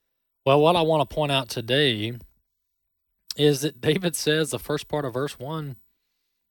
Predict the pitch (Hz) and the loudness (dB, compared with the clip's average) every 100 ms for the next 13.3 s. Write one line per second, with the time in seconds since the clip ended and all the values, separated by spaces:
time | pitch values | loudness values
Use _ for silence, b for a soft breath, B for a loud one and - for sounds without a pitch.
0 | _ - 127 127 165 185 175 147 135 117 | _ -2 2 4 4 4 0 -2 -4 -2
1 | 113 135 165 156 131 131 147 - 139 120 | -4 -2 -2 -4 -6 -8 -8 -6 -6 -4
2 | 117 135 - 143 131 110 - 165 175 170 | -4 -4 -6 -8 -8 -8 -4 -2 -2 -4
3 | 139 - - 147 131 135 127 - 135 139 | -10 -10 -8 -4 -4 -4 -4 -6 -6 -4
4 | - 233 - _ _ _ _ _ _ _ | -6 -8 -8 _ _ _ _ _ _ _
5 | _ _ _ _ - 139 151 156 - 170 | _ _ _ _ 0 2 4 2 -2 -2
6 | 175 165 160 143 180 226 180 143 165 - | 0 -2 -4 2 2 4 2 0 -2 -8
7 | _ _ - 135 139 165 - 147 - - | _ _ -6 -4 -2 -2 -4 -8 -8 -6
8 | 156 156 156 165 127 _ _ 135 139 135 | -2 0 0 -2 -6 _ _ -4 2 2
9 | 123 123 135 120 117 107 131 - 98 92 | 4 2 2 -2 -4 -4 -4 -6 -12 -12
10 | 107 - _ _ _ _ _ _ _ _ | -14 -16 _ _ _ _ _ _ _ _
11 | _ _ _ - 170 165 190 - - 240 | _ _ _ -10 -6 0 0 0 -2 -2
12 | 254 190 185 190 - - - _ - 147 | 0 0 0 -4 -6 -10 -12 _ -4 -2
13 | 151 147 - | 0 -2 -4